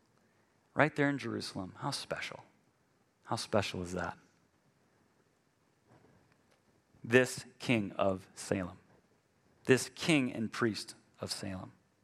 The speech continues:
King of righteousness, king of peace. Without genealogy, resembling the Son of God, he,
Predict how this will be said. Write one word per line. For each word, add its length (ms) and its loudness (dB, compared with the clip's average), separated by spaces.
King 180 4
of 100 4
righteousness, 800 0
king 200 2
of 180 -2
peace. 640 -6
Without 280 6
genealogy, 760 2
resembling 400 2
the 80 -2
Son 200 0
of 100 -2
God, 340 6
he, 300 -4